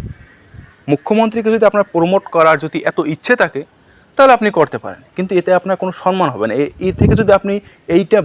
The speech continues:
বাদ দিয়ে যদি আপনি শিক্ষকতা করান, তাহলে আপনি বেশি সম্মান পাবেন।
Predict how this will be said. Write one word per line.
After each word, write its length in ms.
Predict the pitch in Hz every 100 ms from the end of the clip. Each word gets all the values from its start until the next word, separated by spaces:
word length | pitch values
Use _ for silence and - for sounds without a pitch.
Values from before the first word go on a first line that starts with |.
| 123
বাদ 160 | 151 160 147
দিয়ে 140 | 190 180
যদি 100 | 185
আপনি 120 | 190 185 - - 139
শিক্ষকতা 600 | - 190 - 254 247 196
করান, 240 | 123 107 139 _
তাহলে 220 | 147 160 156
আপনি 140 | 160
বেশি 220 | 131 131
সম্মান 300 | 151 113 104 107
পাবেন। 240 | -